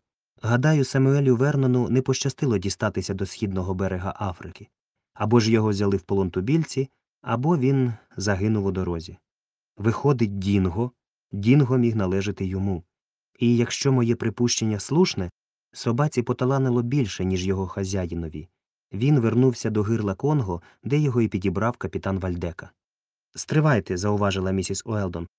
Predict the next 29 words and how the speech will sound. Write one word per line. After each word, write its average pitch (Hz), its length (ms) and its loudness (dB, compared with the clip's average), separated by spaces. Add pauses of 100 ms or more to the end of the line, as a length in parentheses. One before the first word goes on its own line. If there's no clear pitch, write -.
(240)
«А 110 260 0
вам 131 360 2
відомо, 120 640 4
що - 240 -2
цей 117 200 0
французький 117 540 -4
мандрівник 123 560 2 (180)
узяв 127 320 2
із 123 80 2
собою 120 340 2
собаку? 110 580 -4 (320)
Чи - 160 -4
це 160 160 0
тільки 156 320 0
ваш 143 180 2
здогад?» 120 480 0 (640)
«Е, 104 120 0
це 127 200 0
тільки 127 320 0
мій 135 160 2
здогад, 135 420 0
місіс 95 360 -4
Уелдон», — 92 420 -4
відповів 95 420 -4
капітан 92 380 -6
Хал. 87 320 -8 (420)
«Але 117 260 2
єдине 131 420 4
певне, 131 420 0